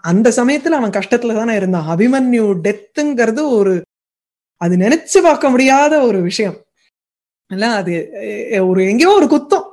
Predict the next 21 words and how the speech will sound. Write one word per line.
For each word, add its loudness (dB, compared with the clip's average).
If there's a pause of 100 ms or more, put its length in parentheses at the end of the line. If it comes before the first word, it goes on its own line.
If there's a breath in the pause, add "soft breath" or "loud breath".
(160)
அந்த, -4
அந்த -2
சம்பவத்தை 0
மாத்திரம் -4
நம்ம -6
நினைச்சோம்னா, -4 (100)
அப்படிப்பட்ட -6
ஒரு -4
very -4 (180)
pathetic -2
situation. -6 (440)
அதனால 0
அவனை 2
விட 4
ஒரு 4
பெரிய 2
ஆர்த்தன் -2
அந்த -4
சமயத்துல -4
இருக்க -6
முடியாது. -6